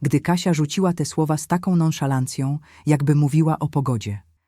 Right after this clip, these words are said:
Teraz, gdy notariusz Paweł Kowalski odbezpiecza kopertę z moim testamentem,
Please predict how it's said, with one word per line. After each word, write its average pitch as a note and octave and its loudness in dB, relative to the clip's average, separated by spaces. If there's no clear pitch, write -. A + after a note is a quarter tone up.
Teraz, D3+ 0
gdy C3 0
notariusz C3+ 2
Paweł C#3+ 0
Kowalski C#3+ -2
odbezpiecza C3+ -2
kopertę D#3 -2
z B2 -4
moim C3+ 0
testamentem, D3+ 0